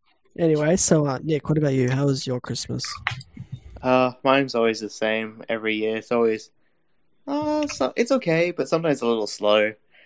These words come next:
Speaker 2: Uh, didn't really get, do much this year. Um,
Speaker 1: Hmm.
Speaker 2: yeah, didn't, I, ev-, for the last few years, I haven't really asked for much, so I don't really get many things except for just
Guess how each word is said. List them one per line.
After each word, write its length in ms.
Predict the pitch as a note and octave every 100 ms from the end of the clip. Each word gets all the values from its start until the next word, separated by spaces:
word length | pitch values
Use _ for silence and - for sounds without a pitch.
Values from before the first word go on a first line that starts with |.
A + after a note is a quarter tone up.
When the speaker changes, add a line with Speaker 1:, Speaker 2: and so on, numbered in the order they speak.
| _ _ -
Speaker 2:
Uh, 320 | G#2+ A2 A2 - _ -
didn't 240 | B2 B2 _ _ _ _ _ -
really 340 | A#2 A2+ G#2+ _ _
get, 280 | - G#2+ -
do 160 | B2 A#2
much 320 | A2+ - - -
this 240 | - A2+ A#2+
year. 320 | A2+ A2+ A2+ - _ _ _ _ -
Um, 460 | A2+ G#2+ G#2+ G#2+ -
Speaker 1:
Hmm. 80 | G#2+ _ _ _ _ _ _ - - - - - - - - -
Speaker 2:
yeah, 380 | B2+ B2 B2 B2+
didn't, 220 | C#3+ -
I, 180 | C3+ C3 - - -
ev-, 160 | C3+ C3 -
for 140 | C3+ C#3+
the 40 |
last 160 | C3 B2+
few 80 | A2+
years, 160 | A2
I 60 | A2+
haven't 160 | A2
really 180 | G#2 G#2
asked 260 | F#2+ G2 -
for 60 |
much, 220 | G#2 G#2 -
so 140 | G#2+
I 80 | G2+
don't 180 | G#2 F#2+
really 160 | G2+
get 260 | G2 G2 -
many 180 | G2+ G2
things 380 | G2 G2 -
except 300 | A2 - F#2+ -
for 100 | -
just 240 | G2